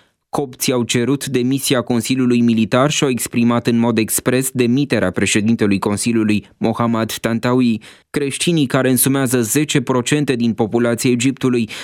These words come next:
acuză Consiliul Militar că nu ia măsuri suficiente pentru stoparea atacurilor anticreștine.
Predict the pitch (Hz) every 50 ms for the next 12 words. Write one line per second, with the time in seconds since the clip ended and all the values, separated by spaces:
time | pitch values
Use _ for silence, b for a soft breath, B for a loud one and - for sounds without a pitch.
0 | B B B - 110 - - 190 190 170 180 151 - - 139 131 117 - - 160
1 | 165 165 143 127 127 127 120 110 107 95 - 139 139 - - - - - 147 131
2 | 127 147 151 147 135 123 123 113 104 - - 147 147 147 - 135 113 - 113 95
3 | - - 120 123 131 143 165 160 156 151 135 - - 120 104 - - 127 113 101
4 | - 151 151 147 135 113 - 143 135 127 - 131 123 120 113 120 113 113 - -
5 | - 127 123 123 - 123 113 - 143 139 131 - - - 143 120 95 69 -